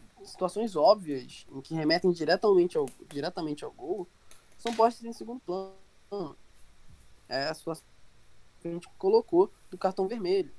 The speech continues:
Caralho, tem situações de cartão vermelho que às vezes são menos, muito menos nocivas ao futebol, ao jogo, que, cara, são colocadas dessa forma como cartão vermelho, situações como essa não. Acho a mesma coisa, uma ques-,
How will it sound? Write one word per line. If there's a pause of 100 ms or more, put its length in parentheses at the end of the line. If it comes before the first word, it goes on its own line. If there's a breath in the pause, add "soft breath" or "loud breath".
(240)
Caralho,
tem
situações
de
cartão
vermelho
que
às
vezes
são
menos,
muito
menos
nocivas
ao
futebol,
ao
jogo, (580)
que,
cara, (440)
são
colocadas
dessa
forma
como
cartão
vermelho,
situações
como
essa
não. (640)
Acho
a
mesma
coisa, (280)
uma
ques-,